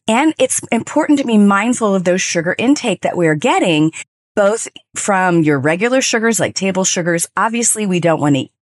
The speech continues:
ever do high fructose corn syrup, but we have other intake of fructose in our diet, and we may be getting some sorbitol in our diet also. But there's a whole lot more to this story.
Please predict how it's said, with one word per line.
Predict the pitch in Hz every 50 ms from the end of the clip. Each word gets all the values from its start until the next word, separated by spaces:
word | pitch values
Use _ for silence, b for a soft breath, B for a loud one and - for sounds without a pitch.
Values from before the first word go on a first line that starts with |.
| _ _ _ -
ever | 339 370 294 226 202
do | 165 170 160 160
high | 165 165 151
fructose | - 170 156 _ - 135 135 -
corn | - - 311 302 285
syrup, | 285 - - 254 233 220 - _ _ _ _ _ _ -
but | 240 226
we | 220 233
have | 214 - 214 226 240 233 220 -
other | - 208 220 208 214 208 202 185 170 - - - _ _ _
intake | - 208 240 262 214 208 214 196 -
of | 180 156
fructose | - - - 226 254 _ - - 196 165 156 - -
in | - 185 165
our | 156 135 135
diet, | 131 - 151 143 160 226 277 311 - - _ _ _ _ _
and | 240 233 240
we | 247 240
may | 226 220 226 240
be | 202 226 208
getting | - 202 190 185 185 180 175
some | - - 165 156
sorbitol | 147 - - 233 285 320 320 277 - 185 147 147 147 135
in | 135
our | 135 131
diet | - 135 123 117 117 - _ -
also. | 165 185 240 247 - - 170 - - - _ _ _ _ _ _ _ _ B B B
But | 208 196
there's | 226 214 208
a | 240 220
whole | - 233 240 247
lot | 262 254 -
more | 220 196 185 185
to | 180 180
this | 160 180 -
story. | - - 285 285 233 156 - -